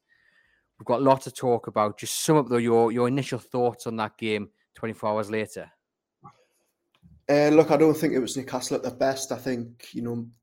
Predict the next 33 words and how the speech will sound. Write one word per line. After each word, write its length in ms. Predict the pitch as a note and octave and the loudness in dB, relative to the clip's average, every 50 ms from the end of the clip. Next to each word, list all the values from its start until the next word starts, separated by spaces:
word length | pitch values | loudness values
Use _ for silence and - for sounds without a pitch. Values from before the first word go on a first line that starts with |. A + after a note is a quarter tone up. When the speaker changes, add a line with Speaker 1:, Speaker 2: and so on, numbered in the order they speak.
| _ _ _ _ _ | _ _ _ _ _
Speaker 2:
plenty 260 | - C3 A#2+ - - | -6 -6 -4 -4 -8
of 80 | A#2 - | -10 -8
fans 380 | - B2+ B2 B2 A#2+ A#2+ B2 | -6 -6 -6 -6 -8 -8 -8
and 60 | B2 B2 | -8 -8
Eddie 100 | B2+ A#2+ | -8 -8
Howe 220 | - B2+ B2+ B2+ | -6 -4 -2 -2
will 140 | B2+ B2+ B2 | 0 -2 -2
agree 320 | A#2+ B2 B2+ B2+ B2+ B2+ | -4 -6 -4 -4 -2 -2
that, 200 | B2 B2 A#2+ - | -2 -4 -6 -6
you 80 | B2 B2 | -6 -8
know, 140 | B2 A#2+ A#2+ | -8 -8 -8
they, 220 | A#2+ A#2+ A#2 A#2 A#2 - _ _ _ _ _ _ A2+ | -6 -8 -8 -8 -10 -14 _ _ _ _ _ _ -8
they 80 | B2+ B2 | -8 -8
weren't 540 | A#2 B2+ B2+ B2 A#2+ A#2+ A#2 A#2 A#2 - - - - - _ _ _ _ _ _ _ _ _ _ - | -6 -4 -4 -4 -4 -6 -8 -10 -12 -14 -16 -16 -18 -20 _ _ _ _ _ _ _ _ _ _ -14
as 180 | - A#2+ A#2 - | -12 -12 -12 -12
free-flowing 720 | - - - C3 B2+ A#2+ A#2+ - C3+ C3 B2+ B2+ B2+ B2+ | -16 -10 -6 -6 -4 -4 -6 -6 -4 -4 -2 -2 -2 -2
as, 220 | B2+ B2 A#2 - - | -4 -6 -8 -6 -8
as 160 | A#2+ A#2 A2+ | -8 -6 -6
they 80 | B2 | -10
have 300 | A#2 A#2+ A#2+ A#2+ A#2+ - | -8 -8 -8 -8 -8 -6
been 120 | C3 B2+ B2 | -6 -6 -6
at 120 | B2 B2 | -6 -8
different 240 | - A#2 - - - | -10 -14 -14 -14 -8
times 240 | - B2+ B2 A#2+ A#2+ | -6 -6 -4 -4 -6
of 80 | A2+ | -12
the 60 | A2+ A2+ | -12 -12
season. 400 | - - C#3 C3+ C3 B2+ A#2+ A#2 | -6 -4 -4 -4 -4 -8 -10 -6
But 180 | A#2+ A2+ G#2+ | -6 -6 -6
the 40 | A#2+ | -4
most 280 | C3 B2+ B2 B2 - B2 | -4 -4 -4 -6 -8 -14
important 420 | A#2+ - B2 A#2+ - - A2 - | -14 -8 -8 -6 -6 -6 -8 -8
thing 140 | C3 B2+ A#2+ | -8 -6 -6
is 260 | A#2 A#2 A#2 A#2 - | -6 -6 -8 -8 -12